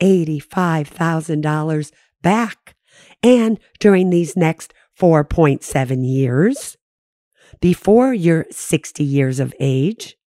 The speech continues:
you would have owned your home outright for the entire time. So if these markets do crash,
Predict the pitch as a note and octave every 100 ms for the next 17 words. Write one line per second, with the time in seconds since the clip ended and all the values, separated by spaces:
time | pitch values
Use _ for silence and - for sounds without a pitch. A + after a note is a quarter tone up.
0 | _ _ _ _ _ _ _ _ _ -
1 | G3+ G3 - _ - - D#3+ - F3 F#3+
2 | F3 D#3+ - _ - D#3+ D#3 D3 - E3+
3 | E3 D#3+ - _ - E3 F3 - C#3 C#3
4 | - _ - E3 D#3+ D#3 D3+ - D#3+ D#3
5 | D3+ - F#3 D3 C3 - _ - C3+ B2
6 | - F#3+ B3 B3 - _ _ _ _ -
7 | A3+ A3+ G#3 G#3 A3+ G#3 - _ C#3+ G#3
8 | G#3+ - C#3+ B2+ - - -